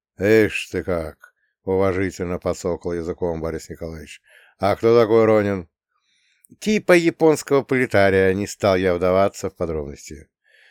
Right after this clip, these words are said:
«Мужики говорят, и шачет, дай Боже», — похвалил иностранного специалиста электрик.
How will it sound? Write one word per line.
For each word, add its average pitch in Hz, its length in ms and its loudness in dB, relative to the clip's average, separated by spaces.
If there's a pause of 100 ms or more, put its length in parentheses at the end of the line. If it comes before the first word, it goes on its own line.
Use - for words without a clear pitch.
(400)
«Мужики 120 520 4
говорят, 127 540 8
и 131 80 4
шачет, 117 580 2
дай 117 220 6
Боже», — 104 640 4
похвалил 92 560 -2
иностранного 87 600 -4
специалиста 87 640 -6
электрик. 78 540 -12